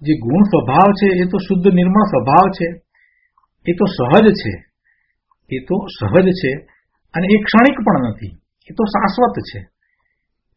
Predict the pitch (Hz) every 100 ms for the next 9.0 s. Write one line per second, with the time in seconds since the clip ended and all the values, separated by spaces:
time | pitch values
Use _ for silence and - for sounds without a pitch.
0 | - 175 208 208 208 - _ _ _ _
1 | - - _ _ _ 156 170 220 220 233
2 | 233 226 - 135 139 226 208 - 98 -
3 | _ _ _ _ _ _ _ _ _ _
4 | _ _ 135 139 151 156 165 185 - 104
5 | 110 131 107 - _ _ _ _ _ _
6 | _ _ _ _ _ - 117 - 139 151
7 | - 147 151 131 110 123 135 180 196 -
8 | 269 269 117 139 135 - 135 113 -